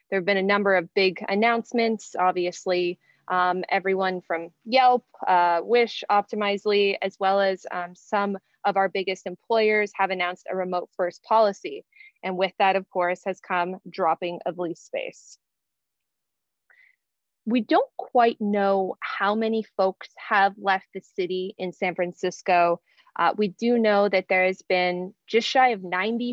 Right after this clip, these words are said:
thousand U S P S address changes, um, outside of the city proper.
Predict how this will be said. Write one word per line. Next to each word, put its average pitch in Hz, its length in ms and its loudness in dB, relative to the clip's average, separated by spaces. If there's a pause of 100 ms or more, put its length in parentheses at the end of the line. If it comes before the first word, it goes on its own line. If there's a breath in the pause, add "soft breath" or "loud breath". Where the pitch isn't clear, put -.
thousand 214 480 -2
U 190 140 0
S 202 260 0
P 196 120 0
S 185 240 2
address 175 420 -2
changes, 254 640 -4
um, 175 160 -2 (180)
outside 196 500 -2
of 196 100 -2
the 196 100 -4
city 196 320 -2 (120)
proper. 220 420 2